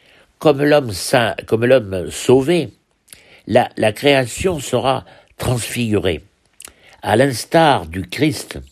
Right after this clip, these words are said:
lors de sa transfiguration momentanée dans l'Évangile devant quelques apôtres sidérés. Le, le Christ ressuscité, apparaissant aux femmes,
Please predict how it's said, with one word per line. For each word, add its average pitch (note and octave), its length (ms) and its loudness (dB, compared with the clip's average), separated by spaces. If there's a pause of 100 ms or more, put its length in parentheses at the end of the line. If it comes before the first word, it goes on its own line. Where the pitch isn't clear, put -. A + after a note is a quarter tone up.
(540)
lors A#2+ 300 4
de F#2 180 -2
sa F#2+ 240 -4
transfiguration A2 1200 -4 (420)
momentanée G#2 960 -2 (300)
dans A2 220 -2
l'Évangile G#2+ 880 -2 (320)
devant A2+ 560 0
quelques G#2+ 600 0
apôtres F#2+ 520 -4
sidérés. E2 680 -6 (1300)
Le, C3+ 360 4
le A#2 180 2
Christ D3+ 420 0
ressuscité, A#2 800 -2 (1120)
apparaissant A2 680 0
aux F#2+ 140 2
femmes, F#2+ 480 0